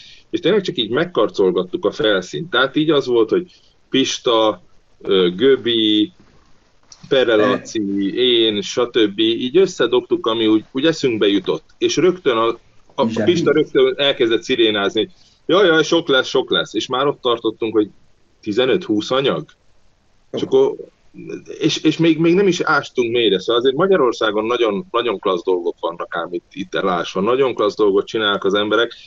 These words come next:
Speaker 1: és olyanokat fogunk mutatni nektek, tényleg olyanokat, és ného-, né-, néhány helyre elmegyünk, és tényleg csak egy kis részét mutatjuk meg annak, ami ott nagyban van. Á, nagyon
Speaker 2: Jó,
Speaker 1: készülök.
Speaker 2: kettő, csak a kezdet.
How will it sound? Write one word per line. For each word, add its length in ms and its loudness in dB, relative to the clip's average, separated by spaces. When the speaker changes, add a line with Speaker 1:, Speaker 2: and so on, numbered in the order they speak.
Speaker 1:
és 60 -12
olyanokat 400 0
fogunk 240 2
mutatni 320 -2
nektek, 420 -2
tényleg 380 2
olyanokat, 560 -2
és 280 -2
ného-, 540 -2
né-, 360 -2
néhány 380 -2
helyre 360 2
elmegyünk, 540 0
és 140 0
tényleg 280 2
csak 140 -4
egy 120 2
kis 240 -2
részét 440 0
mutatjuk 460 -2
meg 140 -4
annak, 340 -4
ami 180 -2
ott 180 -4
nagyban 480 -2
van. 260 -14
Á, 400 -4
nagyon 280 2
Speaker 2:
Jó, 60 2
Speaker 1:
készülök. 240 2
Speaker 2:
kettő, 320 0
csak 160 -6
a 80 -4
kezdet. 480 -4